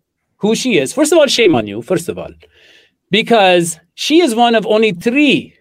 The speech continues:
women in the N F L who are the P R managers for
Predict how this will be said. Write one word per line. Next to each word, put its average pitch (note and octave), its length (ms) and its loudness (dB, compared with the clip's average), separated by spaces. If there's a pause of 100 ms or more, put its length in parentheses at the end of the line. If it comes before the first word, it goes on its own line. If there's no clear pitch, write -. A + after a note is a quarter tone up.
(140)
women A3 500 0
in B3+ 140 2
the C#4+ 100 4
N A#3+ 140 2
F F3 160 -2
L F3 220 4
who F3+ 180 2
are F3 260 2 (220)
the E3+ 240 0
P B3 320 0
R F#3 320 2 (400)
managers D3 680 -4
for D3+ 340 -2